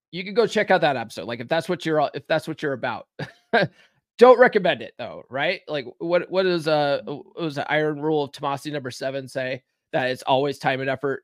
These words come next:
better spent, uh, going after new prospects than getting back together with an ex, something like that. It, it's just not a good idea. I don't recommend it, but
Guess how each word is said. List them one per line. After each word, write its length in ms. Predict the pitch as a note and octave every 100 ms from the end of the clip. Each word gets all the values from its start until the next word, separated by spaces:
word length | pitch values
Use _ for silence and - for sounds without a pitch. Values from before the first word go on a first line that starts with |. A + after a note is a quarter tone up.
| _
better 200 | C3 C3
spent, 460 | - B2+ B2+ C3 _ _ _
uh, 280 | F#2 A#2 A2 - _ -
going 240 | C#3+ C3 B2+
after 220 | B2+ B2
new 160 | C3
prospects 560 | C3 A#2+ A#2+ - C3+ -
than 140 | B2
getting 200 | A#2+ B2+
back 200 | B2 B2+
together 300 | - C3+ B2
with 140 | C3 A#2
an 60 |
ex, 340 | A#2+ B2 - -
something 180 | A#2+ A#2
like 160 | A#2+
that. 220 | - B2+ _ _ _ _ _ _
It, 160 | E3+ - _ _
it's 160 | - -
just 200 | G#3+ G3
not 140 | D#3+
a 60 | C#3+
good 100 | B2
idea. 280 | G#2+ F#2+ -
I 40 |
don't 260 | A#2+ E3 E3+
recommend 460 | D#3 D3 C#3 C3
it, 180 | C3+ C#3 -
but 240 | A#2+